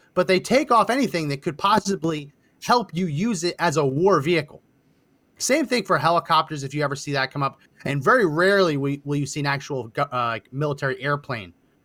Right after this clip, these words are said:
on the market. No, you cannot have a cannon if you, if you find a way to, uh, buy a Warthog.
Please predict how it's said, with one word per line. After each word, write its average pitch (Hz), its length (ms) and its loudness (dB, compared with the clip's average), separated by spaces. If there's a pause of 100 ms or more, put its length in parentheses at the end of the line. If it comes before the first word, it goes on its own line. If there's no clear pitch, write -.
(160)
on 131 160 -2
the 120 60 -6
market. 107 340 -8
No, 143 80 -4
you 127 140 -2
cannot 180 380 2
have 143 180 0
a - 40 -10
cannon 135 560 -4 (420)
if 120 180 -12
you, 123 220 -6
if 110 200 -12
you 113 80 -12
find 127 340 -2
a 113 40 -6
way 117 120 -4
to, 107 100 -8 (260)
uh, 123 80 -8
buy 113 280 0
a 110 100 -4
Warthog. 113 480 0